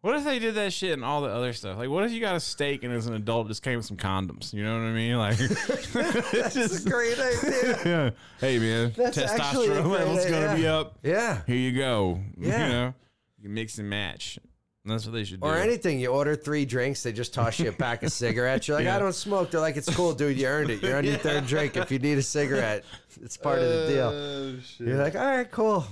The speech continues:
Speaker 2: <laughs> I'll collect these."
Speaker 1: Oh,
Speaker 2: These
Speaker 1: yeah.
Speaker 2: are all the cigarette packs I got
Speaker 1: These are all
Speaker 2: from
Speaker 1: my
Speaker 2: drinking.
Speaker 1: bonus points right here.
Speaker 2: Yeah.
Speaker 1: <laughs>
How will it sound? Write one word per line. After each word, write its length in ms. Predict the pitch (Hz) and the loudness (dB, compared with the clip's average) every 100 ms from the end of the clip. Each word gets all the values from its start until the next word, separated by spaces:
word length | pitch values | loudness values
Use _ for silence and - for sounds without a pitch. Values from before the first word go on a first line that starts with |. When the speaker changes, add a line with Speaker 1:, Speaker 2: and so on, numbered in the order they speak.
| 123 123 | -6 -6
Speaker 2:
<laughs> 200 | - 160 | -6 -2
I'll 140 | 165 | 0
collect 420 | 110 196 202 196 - | 0 0 0 -2 -2
these." 460 | 139 107 117 - - | -2 -2 -4 -8 -12
Speaker 1:
Oh, 680 | 107 107 101 98 92 95 | -10 -6 -4 -4 -6 -4
Speaker 2:
These 180 | 95 208 | -2 -2
Speaker 1:
yeah. 60 | 180 | 0
Speaker 2:
are 60 | |
all 120 | 175 185 | 0 0
the 80 | 170 | -2
cigarette 540 | - 185 156 147 120 | -2 -2 0 -2 0
packs 300 | 139 135 - | -2 -2 -2
I 80 | 120 | -2
got 160 | 127 | 0
Speaker 1:
These 80 | 123 | 0
are 40 | 107 | 0
all 40 | |
Speaker 2:
from 40 | 101 | 0
Speaker 1:
my 60 | |
Speaker 2:
drinking. 260 | 131 131 107 | 0 2 2
Speaker 1:
bonus 180 | 98 87 | 0 -2
points 420 | 98 90 76 - | -2 -2 -2 -4
right 200 | 82 82 | -2 -2
here. 400 | 95 82 78 90 85 - - - | 0 -2 -2 -6 -10 -18 -20 -12
Speaker 2:
Yeah. 400 | 92 120 151 98 76 - 101 - | -4 -2 -2 -4 -10 -12 -8 -2
Speaker 1:
<laughs> 220 | 98 | -2